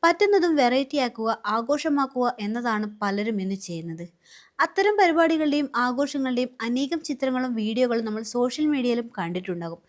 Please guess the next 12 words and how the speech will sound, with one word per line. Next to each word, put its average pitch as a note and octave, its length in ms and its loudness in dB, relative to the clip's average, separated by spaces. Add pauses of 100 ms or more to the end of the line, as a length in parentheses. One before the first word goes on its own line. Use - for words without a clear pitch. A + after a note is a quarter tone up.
(360)
എന്നാൽ G4 280 6
അതിനെയെല്ലാം F4+ 540 4
വെല്ലുന്ന C4 400 2
ഒരു A#3+ 180 -2
വിവാഹമായിരിക്കും A#3 920 0
ഇവിടെ F#3+ 280 -2
നടക്കുക. E3+ 480 -8 (340)
വിദേശത്ത് F#4+ 560 6 (100)
വിവാഹങ്ങളിൽ D4 680 2
ഇപ്പോൾ C4+ 240 0
പുതിയ A3+ 280 0
ട്രെൻഡാണ് F3+ 600 -2